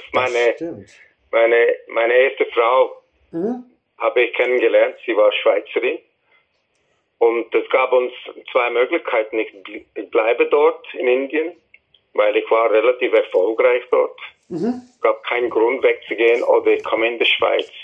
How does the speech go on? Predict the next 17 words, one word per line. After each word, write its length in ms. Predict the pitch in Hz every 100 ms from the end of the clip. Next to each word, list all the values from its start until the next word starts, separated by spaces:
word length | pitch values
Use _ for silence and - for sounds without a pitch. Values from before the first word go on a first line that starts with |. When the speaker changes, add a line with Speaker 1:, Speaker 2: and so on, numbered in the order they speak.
| - - _ _ - - - - - -
Speaker 1:
Und 160 | 101
mein 280 | 110 117 107
Wanderlust 640 | 107 120 131 135 127 -
hat 160 | 131 -
natürlich 460 | - - 117 113 110 -
dann, 300 | - 110 107 - _ _ _ _ _ _ _ _ _ _ _
haben 260 | - 113 113
wir 180 | 113 110
auf 40 | 110
die 80 | - -
zweite 460 | 110 113 - - - - _ -
entschieden, 600 | 110 - 113 104 101 95 -
in 120 | 110
die 80 | 98
Schweiz 300 | - 101 98 -
zu 80 | -
kommen. 300 | - -